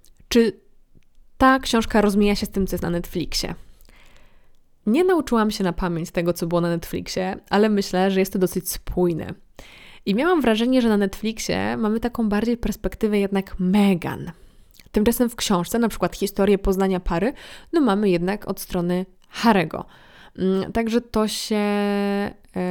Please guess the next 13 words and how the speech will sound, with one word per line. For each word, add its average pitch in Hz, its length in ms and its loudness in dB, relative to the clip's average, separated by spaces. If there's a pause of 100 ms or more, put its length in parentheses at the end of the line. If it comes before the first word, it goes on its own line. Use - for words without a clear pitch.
(100)
dosyć 190 380 -6
mocno 196 420 0
łączy 185 400 0
w - 80 -14
całość, 175 1300 -2
e, 190 200 -2
ale 294 180 4
dosyć 254 420 0
spójne 240 360 2
są 170 220 -4
jednak - 300 -8
te 185 120 -4
wersje. 170 580 -2